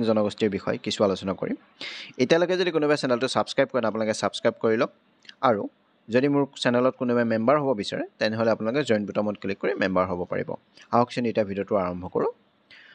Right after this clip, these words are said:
মিচিং জনগোষ্ঠী ভাৰতৰ অন্যতম খিলঞ্জীয়া জনগোষ্ঠী। মূলতঃ উত্তৰ পূব অসম ৰাজ্যত বাস কৰে। চহকী সাংস্কৃতিক ঐতিহ্য, অনন্য ৰীতি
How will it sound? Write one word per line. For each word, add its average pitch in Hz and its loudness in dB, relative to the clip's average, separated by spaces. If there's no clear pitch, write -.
মিচিং 139 4
জনগোষ্ঠী 180 -2
ভাৰতৰ 123 4
অন্যতম 151 0
খিলঞ্জীয়া 123 4
জনগোষ্ঠী। 90 -6
মূলতঃ 123 4
উত্তৰ 143 2
পূব 156 -4
অসম 131 0
ৰাজ্যত 117 0
বাস 110 2
কৰে। 92 0
চহকী 160 2
সাংস্কৃতিক 139 -2
ঐতিহ্য, 123 0
অনন্য 135 2
ৰীতি 123 -2